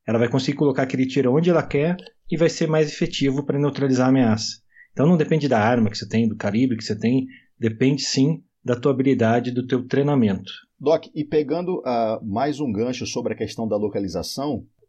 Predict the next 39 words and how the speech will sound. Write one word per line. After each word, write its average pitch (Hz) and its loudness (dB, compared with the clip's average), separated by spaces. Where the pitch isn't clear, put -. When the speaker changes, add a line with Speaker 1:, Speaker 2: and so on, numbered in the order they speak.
Speaker 2:
comenta 262 -6
um 220 -4
pouco 233 -2
sobre 185 -4
a 139 0
questão 147 -6
da 135 0
localização 160 -2
e 175 -6
teoria 139 -2
dos 135 -6
dez 147 -2
segundos 135 -6
do 131 -6
homem 127 -2
morto. 85 -8
Speaker 1:
Quando 190 4
você 185 -2
quer 151 2
neutralizar 110 2
alguém, 110 0
você 117 -2
sempre 190 2
tende 156 0
a, 123 2
a 113 0
querer 131 2
acertar 131 0
o 139 2
cérebro. 92 -4
O - -4
cérebro 180 4
é 185 6
você, 160 0
né? 110 2
A 107 2
gente 107 0
brinca 127 2
que 123 2